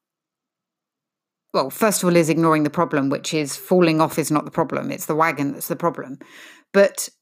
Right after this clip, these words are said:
I notice people, because they have overshared so much about their goals, that they then have to publicly declare that something isn't working for them.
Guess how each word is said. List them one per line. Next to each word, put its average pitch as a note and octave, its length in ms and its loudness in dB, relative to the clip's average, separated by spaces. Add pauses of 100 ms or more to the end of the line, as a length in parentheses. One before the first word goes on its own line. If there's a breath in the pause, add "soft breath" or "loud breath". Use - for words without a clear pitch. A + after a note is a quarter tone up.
(200)
I A3+ 120 4
notice B3 420 4
people, G#3 420 -4
because F#3+ 340 -6
they C4+ 100 -2
have C4+ 160 -4
overshared G#3+ 680 0
so B3 420 2
much A3+ 360 0
about D3+ 300 -4
their E3 160 -4
goals, E3+ 600 -4 (1200 soft breath)
that G#3+ 180 2
they A3 140 6
then A3+ 540 4
have - 260 -6
to A3+ 80 0
publicly G3+ 600 -4
declare F#3 520 -4
that - 200 -8
something F3+ 420 -4
isn't E3 220 -8
working F3 340 -6
for D#3 240 -8
them. C#3+ 340 -6